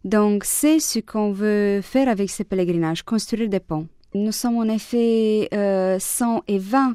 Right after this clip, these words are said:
participants de, des quatre continents et trente participants,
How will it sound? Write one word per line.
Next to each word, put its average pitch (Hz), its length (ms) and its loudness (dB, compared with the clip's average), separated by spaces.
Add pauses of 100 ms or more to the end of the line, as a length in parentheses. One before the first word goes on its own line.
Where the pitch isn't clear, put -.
participants 220 960 2
de, 175 720 2
des 185 220 -4
quatre 202 320 -4
continents 202 500 2 (400)
et 214 140 0
trente - 380 6
participants, 247 960 2